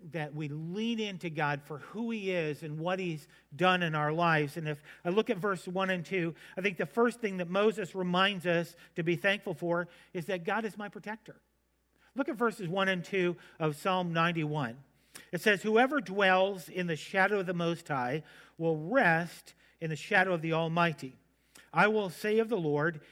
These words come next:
he is my refuge and my fortress, my God, in whom I trust." Do you see the openness to this? It's "whoever dwells." Today, if you're here in this place, and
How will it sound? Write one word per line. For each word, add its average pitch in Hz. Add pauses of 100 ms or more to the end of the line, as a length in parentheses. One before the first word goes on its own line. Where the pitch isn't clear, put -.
(100)
he 190
is 151
my 151
refuge 202
and 143
my 139
fortress, 196
my 147
God, 160 (440)
in 160
whom 160
I 156
trust." 131 (460)
Do 190
you 175
see 226 (180)
the 175
openness 226
to 233
this? 214 (800)
It's - (220)
"whoever 196
dwells." 151 (1700)
Today, 156
if 139
you're 170
here 170 (520)
in 135
this 147
place, 165
and 120